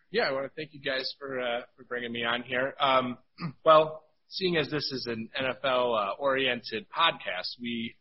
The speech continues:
uh, no choice but to introduce a new beer that we got coming out for the Bills playoff run. Um, we called it A Little Bit Lager now. Uh, and it's a cool hybrid between kind of an I P A and a crisp and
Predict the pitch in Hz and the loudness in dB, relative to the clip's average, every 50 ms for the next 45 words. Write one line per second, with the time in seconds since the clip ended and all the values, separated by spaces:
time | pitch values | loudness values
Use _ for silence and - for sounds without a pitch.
0 | _ - 101 92 92 92 92 - _ _ _ _ _ _ _ - 185 240 - - | _ -8 -6 -6 -6 -6 -8 -10 _ _ _ _ _ _ _ 0 0 2 2 2
1 | 120 117 107 - - 120 120 - - - 135 123 127 123 - - 113 113 117 113 | 0 0 0 2 2 0 0 2 0 2 2 2 0 -2 -6 -6 -4 -4 -2 -2
2 | - - 110 - 107 104 - - - 185 208 202 170 131 117 - - _ 107 101 | -2 -4 -8 -12 -18 -20 -20 -8 -2 2 2 2 2 2 -2 -6 -6 _ -6 -6
3 | 101 - - 117 110 104 101 101 98 101 - _ _ _ 117 107 104 101 101 101 | -6 -6 -10 -12 -12 -12 -12 -10 -12 -12 -12 _ _ _ -10 -8 -8 -8 -8 -10
4 | 95 98 113 110 104 - - _ 143 135 127 101 87 - - - - - _ - | -10 _ -10 -10 -8 -10 -10 _ -4 -4 -2 -4 -6 -6 -10 -10 -12 -12 _ -20
5 | - - _ _ _ _ _ _ _ _ _ _ 107 107 107 107 107 104 104 104 | -20 -20 _ _ _ _ _ _ _ _ _ _ -2 -2 0 0 -2 -4 -6 -8
6 | 104 - - _ 120 117 - - 120 120 120 120 117 110 107 110 120 127 131 139 | -14 -18 -16 _ -12 -12 -4 0 0 0 2 0 0 -4 -2 -4 -4 -2 -2 -4
7 | 143 147 135 117 113 113 110 110 107 104 107 123 180 - _ _ _ _ _ _ | -2 0 2 2 2 2 0 0 0 -2 -2 -2 -4 -8 _ _ _ _ _ _
8 | _ _ _ _ _ _ _ _ 110 110 110 107 107 107 110 110 110 110 110 - | _ _ _ _ _ _ _ _ -4 -2 0 2 2 2 0 0 -2 -4 -6 -6
9 | - 110 - - - 147 147 151 160 165 160 151 156 147 147 139 143 143 139 131 | -8 -10 -8 -4 -2 0 2 2 4 2 2 2 4 2 4 4 2 0 0 -2
10 | 135 123 - - 139 139 135 131 131 127 131 131 131 123 120 123 123 131 131 127 | -4 -6 -6 -6 -4 -4 -4 -4 -4 -2 -2 -2 -2 0 0 0 2 0 0 -2
11 | - 139 131 127 131 131 127 120 117 107 104 - - - 120 113 - - 117 | -4 -2 -2 0 0 0 0 0 -2 -4 -4 -6 -8 -8 -8 -8 -8 -10 -14